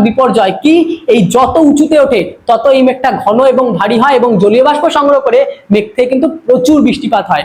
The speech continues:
তাহলে এই যে কিউমুলোনিম্বাস, এই কিউমুলোনিম্বাস মেঘে কিন্তু প্রচুর বৃষ্টিপাত হয় এবং শুধু বৃষ্টিপাতই হয় না,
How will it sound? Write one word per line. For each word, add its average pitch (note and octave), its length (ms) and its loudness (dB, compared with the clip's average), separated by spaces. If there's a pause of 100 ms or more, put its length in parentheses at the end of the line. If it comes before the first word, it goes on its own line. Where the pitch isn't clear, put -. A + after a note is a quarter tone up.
(200)
তাহলে A3 240 2
এই B3+ 60 4 (100)
যে D4 80 2 (400)
কিউমুলোনিম্বাস, C#4+ 880 2
এই A#3 120 0
কিউমুলোনিম্বাস C4 720 2
মেঘে A#3 240 -2
কিন্তু C#4 160 0 (160)
প্রচুর A3 360 0
বৃষ্টিপাত C4+ 380 -2
হয় D4+ 120 4
এবং D4 100 0 (100)
শুধু C#4+ 140 0 (100)
বৃষ্টিপাতই E4 520 0
হয় D#4+ 140 0
না, F#3 60 -2